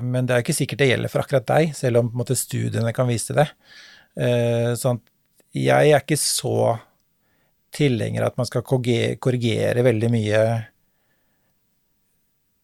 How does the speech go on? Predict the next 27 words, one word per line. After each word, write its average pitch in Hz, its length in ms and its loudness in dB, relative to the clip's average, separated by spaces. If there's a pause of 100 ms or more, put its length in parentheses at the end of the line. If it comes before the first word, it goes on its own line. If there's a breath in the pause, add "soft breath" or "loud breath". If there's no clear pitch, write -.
(260)
føtter - 1120 -4
og 127 200 0
sånn, 135 220 2
som 139 280 2 (100)
ikke 131 240 -2
nødvendigvis 127 340 0
har 135 80 6
gitt - 120 -4
deg 120 100 2
noen 131 100 0
plager 120 380 2
hittil 113 300 -4
i 117 100 -2
livet, 127 160 2
da. - 360 -4
Jeg 127 140 -2
tror 123 320 0
man 123 140 0
kan 135 180 0
overkorrigere 120 760 -2
litt 127 160 -4
også, 180 240 4
og 143 60 -2
det 143 80 0
er - 80 -10
klart 135 180 0
at - 220 -4